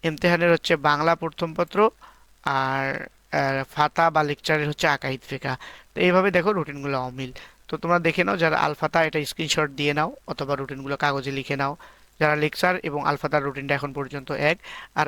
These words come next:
ইমতেহানের রুটিনটা ভিন্ন। যারা ইমতেহান পড়ো, এর আগেও আমি ইমতেহানের রুটিনটা প্রকাশ করেছিলাম, আহ,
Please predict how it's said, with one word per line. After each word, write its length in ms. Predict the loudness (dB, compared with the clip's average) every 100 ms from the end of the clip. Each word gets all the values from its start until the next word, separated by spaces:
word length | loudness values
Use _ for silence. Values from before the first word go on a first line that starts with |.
| -2
ইমতেহানের 500 | -6 0 0 2 -2
রুটিনটা 360 | -4 -4 -4
ভিন্ন। 300 | -2 -4 -4
যারা 200 | -2 -2
ইমতেহান 300 | -2 -2 -4
পড়ো, 300 | -2 -2 -2 -2
এর 120 | 0
আগেও 220 | 0 -2
আমি 180 | -4 -4
ইমতেহানের 400 | -6 -4 -4 -4
রুটিনটা 280 | -6 -8 -10
প্রকাশ 320 | -10 -10 -8
করেছিলাম, 440 | -6 -6 -4 -6 -6 -14 -16 -18 -4
আহ, 220 | 0 0